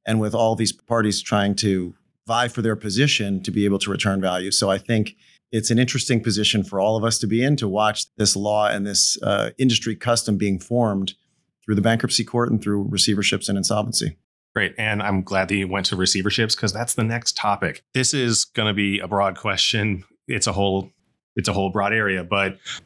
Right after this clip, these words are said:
Speaker 2: how do you handle entering a distressed situation as kind of an outsider where you've got already, like, a financially strained situation, you got a bunch of stakeholders, and you've gotta really try to preserve the company, whether it's in or out of bankruptcy? Like, you're,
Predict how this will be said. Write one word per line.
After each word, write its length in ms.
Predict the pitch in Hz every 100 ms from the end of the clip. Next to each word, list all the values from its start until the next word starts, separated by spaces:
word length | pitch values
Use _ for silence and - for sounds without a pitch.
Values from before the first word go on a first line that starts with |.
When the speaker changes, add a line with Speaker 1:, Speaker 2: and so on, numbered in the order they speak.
| _
Speaker 2:
how 120 | -
do 80 | 123
you 120 | 160
handle 540 | 120 110 107 104 104 -
entering 320 | - 110 117 104
a 40 |
distressed 520 | 95 - 98 92 - - _ _ _ _
situation 680 | - 92 98 107 - 92 90
as 460 | 90 92 90 87 - _ _
kind 180 | 123 127
of 40 |
an 80 | 123
outsider 580 | 139 120 95 92 90 87
where 200 | 92 98
you've 240 | 95 95
got 300 | 101 95 92
already, 500 | - 120 110 107 107
like, 160 | 101 95
a 40 |
financially 460 | 95 101 98 95 92
strained 320 | - 98 95
situation, 560 | 98 90 95 92 - 90
you 80 |
got 160 | 90 90
a 40 |
bunch 220 | 85 107 107
of 60 |
stakeholders, 840 | - 101 98 - 98 95 95 90 - _ _
and 240 | 113 110 101
you've 160 | 104
gotta 220 | 98 110 98
really 220 | 110 107
try 200 | - 104
to 80 | 98
preserve 380 | 98 92 95
the 60 | 92
company, 500 | - 107 101 92 90
whether 320 | 90 117 147
it's 120 | 107
in 300 | - 104 98 -
or 200 | 98 95
out 180 | 92 90
of 80 | 76
bankruptcy? 560 | 92 90 87 80 87
Like, 240 | 90 87 -
you're, 240 | 101 98